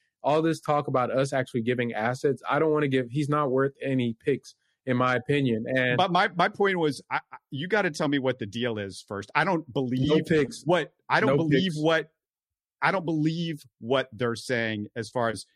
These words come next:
Speaker 2: th-, what you would have to deal to get, I just disagree with that. I think it would be Eric Gordon and, you know, s-, m-, m-, you know, m-, yeah, maybe it's a K J Martin or
Speaker 1: Boban
Speaker 2: something
Speaker 1: or
Speaker 2: like
Speaker 1: something. Yeah, or K-, maybe K J is the young, but I don't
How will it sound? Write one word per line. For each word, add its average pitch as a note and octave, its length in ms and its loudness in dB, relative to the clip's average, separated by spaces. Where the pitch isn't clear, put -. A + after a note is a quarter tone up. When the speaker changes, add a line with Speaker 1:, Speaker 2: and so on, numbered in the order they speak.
Speaker 2:
th-, C3 100 -10
what D3 220 0
you C#3 200 -2
would C3 140 2
have A#2+ 220 0
to A#2 100 -4
deal G#2 320 -4
to A2 100 -8
get, - 200 -8
I C3 100 2
just B2+ 280 -6
disagree A#2 420 -6
with G#2 160 -6
that. F#2 220 -6
I B2 80 0
think C3 260 -4
it C3+ 40 -2
would B2 140 -2
be A2+ 200 -6
Eric B2 240 -2
Gordon A#2 460 -2
and, A#2+ 320 0
you D3+ 100 2
know, A#2 280 0
s-, - 160 -16
m-, D#3 280 -8
m-, E3 100 -14
you D#3 120 0
know, C3+ 80 2
m-, B2 140 2
yeah, D3 200 -2
maybe D#3 340 2
it's D3+ 140 -2
a C3 60 -2
K A#2 200 -2
J A2 180 -2
Martin G#2 280 0
or C#3 80 2
Speaker 1:
Boban - 20 -2
Speaker 2:
something B2+ 280 2
Speaker 1:
or A#2+ 40 2
Speaker 2:
like A2+ 80 2
Speaker 1:
something. A#2 460 0
Yeah, C3+ 220 4
or C3 220 4
K-, D3+ 220 2
maybe D3+ 320 2
K D#3+ 240 2
J C3 160 2
is A#2+ 140 0
the B2+ 100 2
young, C3 240 2
but B2+ 100 2
I B2+ 140 2
don't D3 260 -2